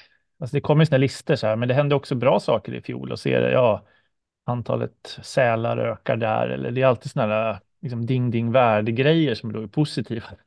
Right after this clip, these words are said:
<laughs> lite grann som har hänt. Eller det, ja,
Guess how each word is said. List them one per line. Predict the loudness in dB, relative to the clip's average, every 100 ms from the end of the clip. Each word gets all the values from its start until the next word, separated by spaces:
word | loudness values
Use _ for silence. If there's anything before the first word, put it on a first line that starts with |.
| _
<laughs> | _ _
lite | 0 0 0
grann | 0 -2 -4
som | -4
har | -4
hänt. | -4 -8 -12 -20 -20 -20 _
Eller | 4 4
det, | 4 0
ja, | -4 -2 -2 -2